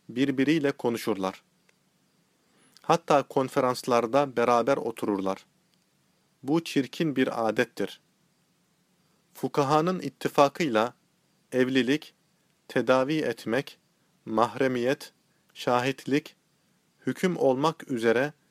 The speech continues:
bu beş ihtiyaçtan başka hiçbir surette genç kadınla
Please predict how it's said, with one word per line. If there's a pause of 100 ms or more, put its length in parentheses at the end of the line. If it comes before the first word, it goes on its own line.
(280)
bu
beş
ihtiyaçtan
başka
hiçbir
surette (540)
genç
kadınla